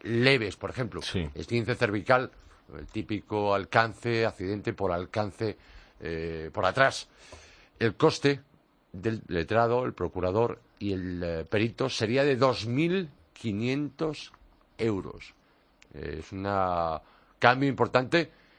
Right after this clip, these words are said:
Speaker 1: y que nos afecta y mucho al bolsillo, cuando queremos, eh, ser indemnizado por daños sufridos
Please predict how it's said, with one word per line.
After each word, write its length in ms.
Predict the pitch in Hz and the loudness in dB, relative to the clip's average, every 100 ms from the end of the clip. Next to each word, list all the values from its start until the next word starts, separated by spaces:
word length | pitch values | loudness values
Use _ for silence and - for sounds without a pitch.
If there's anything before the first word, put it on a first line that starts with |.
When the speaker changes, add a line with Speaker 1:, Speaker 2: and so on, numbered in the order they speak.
| _ | _
Speaker 1:
y 100 | 110 | -6
que 100 | 104 | -2
nos 120 | 90 | -2
afecta 320 | 92 - - 120 | -4 -6 -2 0
y 60 | |
mucho 400 | 101 117 135 135 | 0 0 2 4
al 300 | 110 98 85 | 4 2 -4
bolsillo, 500 | 67 85 - 117 78 - _ _ | -4 -4 -4 -4 -6 -10 _ _
cuando 220 | 90 76 | -12 -10
queremos, 500 | - 87 98 117 - | -4 -2 0 -2 -2
eh, 180 | 107 95 | -2 -2
ser 200 | 82 117 | -2 -2
indemnizado 680 | 117 107 95 92 107 117 110 | -2 -2 -6 -6 -2 -2 0
por 160 | 107 95 | 2 2
daños 280 | 120 123 | 2 0
sufridos 440 | - 113 110 127 | -6 -6 -4 -4